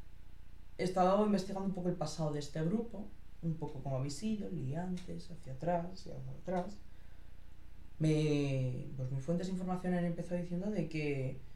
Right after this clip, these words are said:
haya una persona que, espérate, una persona que no sé si está en la foto, porque como sois tantos,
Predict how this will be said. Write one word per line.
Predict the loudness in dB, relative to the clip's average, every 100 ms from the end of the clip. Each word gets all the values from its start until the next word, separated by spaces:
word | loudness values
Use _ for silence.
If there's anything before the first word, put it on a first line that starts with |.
| -8 -8 -8 8
haya | 12 12 12 10
una | 10 8 8
persona | 6 6 6 6 6 4 0 -4 -8 -8 -8 -4
que, | -2 0 -2 -6 -8 -8 -8 -8
espérate, | -6 -6 -4 -4 -4 -6 -6 -4
una | -4
persona | -2 0 0
que | -2
no | -2
sé |
si | -4
está | -2 0
en |
la | 0
foto, | 0 -2
porque | -2 -4 -4
como | -2
sois | -2 0
tantos, | 4 4 6 4 2